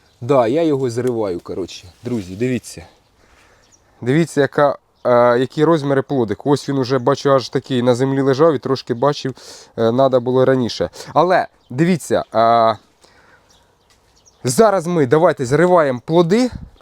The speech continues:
йдемо, зважимо приблизна вага яга, ми поговоримо, що до чого, і, е, обов'язково продегустуємо, які вони на смак. Ми вже з'їли, я ж говорю, десь до десяти штук ми з'їли. Давайте я сюди покладу, і ми підемо далі.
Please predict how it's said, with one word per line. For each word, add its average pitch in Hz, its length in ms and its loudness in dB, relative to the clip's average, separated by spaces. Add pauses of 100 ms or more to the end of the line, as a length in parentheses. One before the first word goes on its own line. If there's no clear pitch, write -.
йдемо, 127 880 2 (540)
зважимо 147 580 0
приблизна 165 520 2
вага 175 320 2
яга, 147 220 0
ми 151 160 0
поговоримо, 170 640 2
що 170 260 2
до 156 120 -2
чого, 165 420 2 (320)
і, 196 460 6
е, 143 60 2 (500)
обов'язково 165 680 2
продегустуємо, 165 800 2
які 151 220 0
вони 165 220 4
на 160 100 2
смак. 135 260 0 (440)
Ми 185 160 4
вже 202 180 0
з'їли, 196 340 4
я 185 120 8
ж 156 100 -6
говорю, 165 200 2
десь 170 220 2
до 175 100 0
десяти 180 380 0
штук 175 260 -4
ми 170 140 -2
з'їли. 185 320 -2 (340)
Давайте 143 260 0
я 139 40 -4
сюди 139 240 -8
покладу, 165 560 -4
і 139 80 -4
ми 170 120 -2
підемо 165 380 -2
далі. 139 320 0